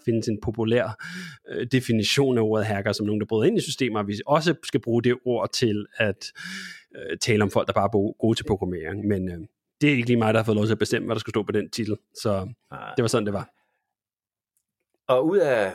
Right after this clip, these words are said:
Speaker 2: Ruby on Rails og samarbejdet med Jason, så, så er der jo også, øh, udviklet det, som jeg tror, selv jeg kender, øh, projektstyringsværktøjet Basecamp, som, hvis jeg ikke tager fejl, der er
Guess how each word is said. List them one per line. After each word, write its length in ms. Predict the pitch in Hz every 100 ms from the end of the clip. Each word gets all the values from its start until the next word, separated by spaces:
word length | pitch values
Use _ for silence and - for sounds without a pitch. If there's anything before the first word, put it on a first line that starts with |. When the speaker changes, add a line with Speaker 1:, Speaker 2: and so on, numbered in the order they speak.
| 90
Speaker 2:
Ruby 200 | 131 139
on 100 | 98
Rails 400 | 90 107 151 135
og 80 | 107
samarbejdet 480 | 107 123 107 90 85
med 120 | 82 92
Jason, 320 | 120 131 117
så, 280 | 120 117 110 -
så 160 | -
er 140 | 120 117
der 100 | 104
jo 140 | 92
også, 360 | 101 - 120 107 _ -
øh, 380 | 95 87 80 78 73
udviklet 400 | 104 110 98 80
det, 200 | 98 101
som 340 | - 85 80 - - - - - _
jeg 120 | 95
tror, 220 | - 127 120
selv 240 | - 120
jeg 240 | 90 113 131
kender, 280 | 117 151 156 -
øh, 400 | 90 82 73 71 - _ _
projektstyringsværktøjet 1120 | - 92 120 - - 101 92 87 - 90 82 -
Basecamp, 580 | 85 101 - 87 71 69 -
som, 320 | 85 80 - - - - - - _ _ _
hvis 180 | 82
jeg 80 | 90
ikke 140 | 90 -
tager 100 | 85
fejl, 300 | 90 87 82
der 60 |
er 120 | 80